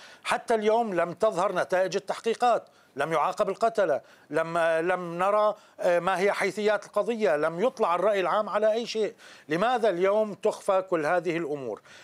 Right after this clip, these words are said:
المسألة الثالثة والأهم، يجب على قادة الفصائل وخصوصًا في المناطق التي، آه، الحساسة، يعني التي فيها، آه، آه، يعني، آه، دعينا أقول قوميات مختلفة،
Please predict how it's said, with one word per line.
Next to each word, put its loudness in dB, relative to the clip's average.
المسألة 2
الثالثة 0
والأهم، -4
يجب 0
على 0
قادة 0
الفصائل -2
وخصوصًا -6
في -6
المناطق 0
التي، -2
آه، 0
الحساسة، 0
يعني -4
التي -6
فيها، -2
آه، -6
آه، 0
يعني، 0
آه، -2
دعينا -4
أقول -2
قوميات 0
مختلفة، -2